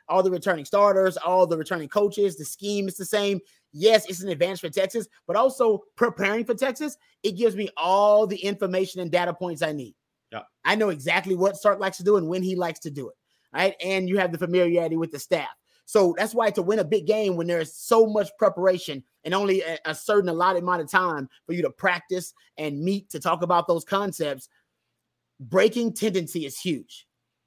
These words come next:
Speaker 1: 'Cause they know what your tendency is. They know in this formation, in this down and distance, in this situation, you like these concepts. And as a defender, I can tell you right now,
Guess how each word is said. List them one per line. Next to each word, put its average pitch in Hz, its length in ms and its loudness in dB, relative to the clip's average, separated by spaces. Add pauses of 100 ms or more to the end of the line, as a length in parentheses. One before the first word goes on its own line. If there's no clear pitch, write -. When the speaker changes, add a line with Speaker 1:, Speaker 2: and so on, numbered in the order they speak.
(160)
Speaker 1:
'Cause 156 260 -2
they 196 180 8
know 247 240 10
what 220 160 4
your 165 80 2
tendency 147 520 -8
is. 110 120 -12
They 185 160 6
know 202 220 8
in 196 80 4
this 220 160 4
formation, 240 580 2 (220)
in 156 220 -6
this 214 220 8
down 208 300 4
and 185 100 -2
distance, 254 380 0
in 175 60 -6
this 226 140 0
situation, 233 600 0 (140)
you 220 220 2
like 208 340 4
these 220 240 -2
concepts. 151 580 0 (240)
And 180 240 -2
as 190 80 2
a 180 60 -2
defender, 220 500 0
I 214 80 2
can 220 100 -6
tell 208 140 2
you 208 80 2
right 196 160 4
now, 208 300 -2